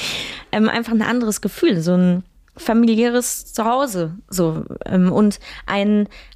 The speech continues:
alle denken, wir machen hier zusammen etwas und nicht, ich spiele hier alleine etwas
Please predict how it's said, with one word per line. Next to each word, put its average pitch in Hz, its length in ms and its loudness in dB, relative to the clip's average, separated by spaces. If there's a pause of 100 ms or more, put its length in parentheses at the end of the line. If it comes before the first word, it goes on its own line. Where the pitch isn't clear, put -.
alle 240 260 0
denken, 226 540 0
wir 214 120 4
machen 208 280 0
hier 190 180 0
zusammen 202 440 0
etwas - 380 -8
und 175 200 -2
nicht, 185 320 0
ich 185 140 -2
spiele 185 280 0
hier 165 220 0
alleine 151 420 -2
etwas - 520 -10